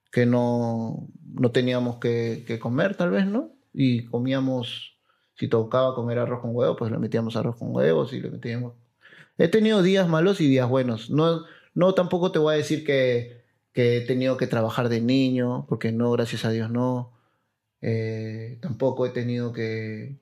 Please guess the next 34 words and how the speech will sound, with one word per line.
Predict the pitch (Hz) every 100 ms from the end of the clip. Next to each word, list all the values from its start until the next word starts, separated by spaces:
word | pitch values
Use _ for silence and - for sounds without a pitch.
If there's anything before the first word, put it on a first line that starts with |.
| _ _ _ _ _ _ _ _ _ _
o | -
sea, | 117 120
no | 120
he | 120
sufrido | 131 - 151 143 123
así | 117 131
tanto, | 123 127 113 110
¿no? | 110 127 147
Gracias | 127 127 120 123
a | 117
Dios. | 110 120 113 - _ _ _ -
He | 123
visto | 131 131 131
muchos | 131 120 127
amigos | 120 123
que | 117 110
sí. | - 123 139 139 _ _ _ _ _ _ _ _ _
Y, | - 117 110 110 110 117 - - -
y, | - 117 117 - -
y | 120 113
ya, | 117 -
pues, | - 127
hermano, | 127 131 123 117
igual | 123 123 123 -
eso | 135 127
me | 143
ayudaba | 123 120 123 123
también | 120 113 113
a | 117
valorar, | 117 110 113 113 107
pues, | 110 113
lo | 127 -
poco | 120
que | 123